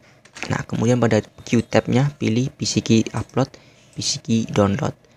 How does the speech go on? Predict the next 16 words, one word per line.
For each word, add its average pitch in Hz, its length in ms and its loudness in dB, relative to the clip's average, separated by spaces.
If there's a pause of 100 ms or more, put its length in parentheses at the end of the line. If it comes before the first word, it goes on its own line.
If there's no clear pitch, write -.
(440)
Untuk 104 160 2
parent-nya, 107 720 2
jika 101 240 2
kalian 104 240 -2
punya 101 640 4
parent-nya, 101 400 2
maka 117 240 2
pilih, 117 320 -2 (240)
silahkan 113 400 0
pilih 113 240 2
parent-nya. 101 320 2
Di 107 80 -2
sini 110 240 2
saya 113 320 4
parent-nya 107 400 -2
ini 127 400 0